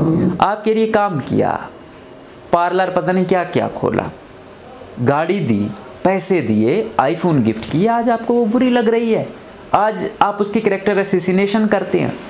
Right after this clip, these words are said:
बदकिस्मती हमारे मुनाफिक society की ये है कि जब कोई मर्द गलत काम करता है ना, तो उसके गलत काम की त-, वो होती है कि इसने ये काम गलत किया है। जब कोई औरत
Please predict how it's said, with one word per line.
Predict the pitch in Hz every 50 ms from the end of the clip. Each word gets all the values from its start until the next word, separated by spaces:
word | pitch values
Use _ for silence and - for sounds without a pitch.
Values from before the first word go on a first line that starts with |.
| - - - - - -
बदकिस्मती | 165 160 - 208 202 - 240 254 247 269 269
हमारे | 254 208 180 175 175 175 160
मुनाफिक | 156 147 143 143 143 - 165 -
society | - 147 131 - 123 113 110 110 123
की | 120 123 123
ये | 127 170 208 180
है | 123 117 165 - - - - - - - - - - -
कि | 180
जब | 180 190 226 - -
कोई | - 220 220 214 165 127 113 - - - - - - - - - - - - - - - 127
मर्द | 139 160 190 220 220
गलत | - 143 143 165 202 214 214
काम | - 208 214 214 214
करता | 214 214 208 - 240
है | 262
ना, | 349 339
तो | 285 185
उसके | 156 - 170 156
गलत | 127 139 156 151 - -
काम | 120 110 110
की | 107 117 110
त-, | 113 104 -
वो | 120 117 123
होती | 110 98 95 95 - - 78
है | - - - - - - - - - - - - -
कि | 165
इसने | 170 170 - 196 190 185
ये | 170 160
काम | 151 - 160 165 160 131
गलत | 107 104 104 101 101 - -
किया | - - -
है। | - - - - - - - - -
जब | - 233 233
कोई | - 311 302 277
औरत | 269 269 269 277